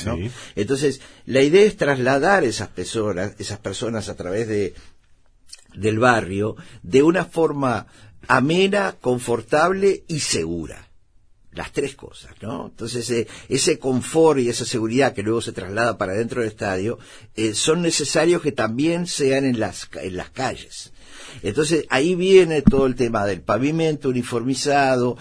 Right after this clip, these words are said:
Speaker 1: ar-, armar todo un pavimento nuevo alrededor del estadio, que eso la Intendencia estuvo totalmente de acuerdo, nos está dando todo el apoyo, pero el gasto va a ser hecho por Liverpool, o sea, la, la mejora del entorno, ¿no? La mejora del entorno de, de envuelta del estadio,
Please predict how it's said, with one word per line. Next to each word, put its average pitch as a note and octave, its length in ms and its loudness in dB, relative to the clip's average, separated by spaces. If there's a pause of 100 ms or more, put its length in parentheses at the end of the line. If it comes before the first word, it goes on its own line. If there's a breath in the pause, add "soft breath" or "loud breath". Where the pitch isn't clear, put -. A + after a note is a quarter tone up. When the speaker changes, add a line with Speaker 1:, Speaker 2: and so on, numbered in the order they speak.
(200 loud breath)
Speaker 1:
ar-, A2 320 0
armar B2+ 460 0
todo C#3+ 160 0
un C3+ 140 -2
pavimento A#2+ 500 0
nuevo A#2 260 2
alrededor G2 400 -2
del G2+ 80 -2
estadio, B2 400 -2
que F2+ 60 -10
eso G#2+ 160 -10
la G2 80 -8
Intendencia F#2+ 720 -6 (220 loud breath)
estuvo A2 440 -4
totalmente F#2+ 560 -6
de F2+ 60 -4
acuerdo, A2+ 520 0
nos F2 120 -8
está F#2 240 -8
dando G2 280 -4
todo G2 180 -6
el F2+ 80 -6
apoyo, G#2 480 -6
pero F2 140 -8
el F2 100 -8
gasto G#2 280 -6
va F2 60 -8
a D#2+ 40 -10
ser F#2+ 180 -10
hecho F2+ 220 -12
por D2+ 180 -14
Liverpool, F#2+ 640 -4
o D#2 40 -12
sea, D#2 260 -12
la, D#2 220 -10 (240 loud breath)
la D2+ 140 -6
mejora G2+ 520 -2
del D#2+ 140 -8
entorno, G2 720 -8 (280 loud breath)
¿no? F#2 160 -4
La E2+ 120 -4
mejora E2+ 320 -6
del F#2 100 -4
entorno F2 560 -6
de, B1 380 -14
de C2 240 -14
envuelta A#2 520 -2
del B1+ 120 -14
estadio, F#2+ 600 -6